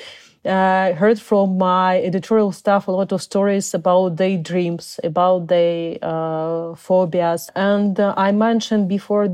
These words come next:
that my colleagues, uh, my colleagues lost their parents, their loved ones. And I asked them to, um, tell the story about it, like, the best way how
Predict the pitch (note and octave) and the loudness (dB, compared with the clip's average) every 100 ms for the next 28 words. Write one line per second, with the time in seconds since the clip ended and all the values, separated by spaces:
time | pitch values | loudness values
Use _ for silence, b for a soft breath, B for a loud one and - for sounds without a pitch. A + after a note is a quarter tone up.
0 | F#3 F#3 F3 - F#3 F#3 - G#3+ G3+ - | 2 0 -2 -4 0 0 2 0 0 -4
1 | - - - F3+ F3 E3+ E3+ F#3+ G3 G#3 | -10 -16 -12 -8 -6 -6 -2 0 2 2
2 | G3+ F#3+ - - F3+ F#3 - F#3+ F3 E3 | 0 -2 -8 0 2 2 -4 -4 0 0
3 | F3+ G3 F#3+ F#3+ - - D#3+ E3 D#3+ D#3 | 2 2 2 -2 -8 -14 -6 -2 0 0
4 | D#3 F#3+ A#3 A3+ C4 D#4 E4+ - - b | 0 2 2 0 -2 -4 -6 -14 -20 b
5 | b b b _ F#3+ F#3+ F#3+ F#3+ F3+ G3 | b b b _ -4 -2 -2 0 2 2
6 | G3 G#3 G#3+ F#3+ G#3+ G3 F#3+ - F#3+ F#3 | 2 0 -2 0 2 2 -2 -4 -2 0
7 | F3+ F3 - F3 E3+ E3+ E3+ D#3 - _ | 0 -2 -4 -2 -2 -2 -4 -10 -20 _
8 | _ _ _ _ _ - A3+ G3+ G3 - | _ _ _ _ _ -2 0 0 0 0
9 | F#3+ E3 D#3 D#3 E3 - - F#3 F3+ - | 0 0 -2 -4 -6 -10 -12 -18 -14 -4
10 | F3+ E3+ E3 F3 A3 G#3+ - - G#3 G3+ | 0 0 -2 2 2 2 -4 0 0 0
11 | G3 F#3 | 0 0